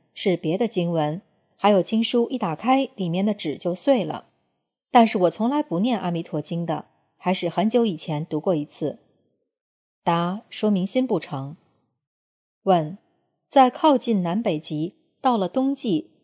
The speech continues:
面临极夜或者是极昼，极昼的话，是不是全天任意时间可以念？答：极昼可以全天念经。问：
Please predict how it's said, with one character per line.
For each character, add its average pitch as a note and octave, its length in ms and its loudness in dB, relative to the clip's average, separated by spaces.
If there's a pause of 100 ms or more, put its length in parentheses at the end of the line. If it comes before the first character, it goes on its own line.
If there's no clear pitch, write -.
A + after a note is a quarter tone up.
面 C4 220 2
临 F#3+ 180 2
极 F#3 300 -4
夜 A3+ 260 0
或 - 200 0
者 D#3+ 160 -2
是 E3+ 160 -6
极 D#3+ 240 -4
昼， G3+ 300 0 (340)
极 A3+ 180 0
昼 D4 180 2
的 G3 80 0
话， F#3 300 0
是 G3+ 160 -6
不 G3 80 -6
是 G3 160 -2
全 F3 260 -2
天 B3+ 220 -2
任 C#4+ 160 0
意 F#3 80 0
时 D#3+ 160 -4
间 E3+ 320 -2
可 F3 140 -6
以 D3 80 -4
念？ D3+ 320 -6 (880)
答： E3+ 360 -2 (380)
极 G3 200 -2
昼 F#3+ 280 4
可 - 140 -6
以 F#3 160 0
全 E3 240 -6
天 A#3+ 180 -2
念 G3 200 -2
经。 D#3+ 320 -8 (960)
问： F#3 380 2